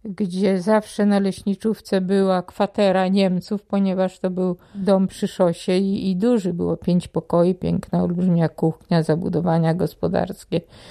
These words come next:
Tu nas zawsze Niemcy kwaterowali, ale zostali ci Żydzi naprzód przed mrozem, byli schowani w stodole między snopkami, ale wiadomo, że tam nie mogli przetrwać, bo ludzie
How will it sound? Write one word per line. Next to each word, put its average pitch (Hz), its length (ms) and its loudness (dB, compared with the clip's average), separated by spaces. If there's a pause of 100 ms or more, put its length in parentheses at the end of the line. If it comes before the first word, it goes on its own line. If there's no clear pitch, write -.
(200)
Tu 190 160 2
nas 185 240 4
zawsze 175 380 0
Niemcy 165 420 2
kwaterowali, 180 1000 0 (520)
ale 196 440 4 (180)
zostali 180 640 0
ci 170 240 -4
Żydzi 170 340 -2
naprzód 175 440 0
przed 165 340 -2
mrozem, 160 560 2
byli 170 320 0
schowani 156 680 0
w - 120 -16
stodole 165 580 2
między 160 360 0
snopkami, 160 800 0 (340)
ale 196 180 4
wiadomo, 175 460 4
że 165 300 0 (100)
tam 175 300 2
nie 202 120 6
mogli 170 340 4
przetrwać, 170 680 0
bo 165 180 4
ludzie 160 420 0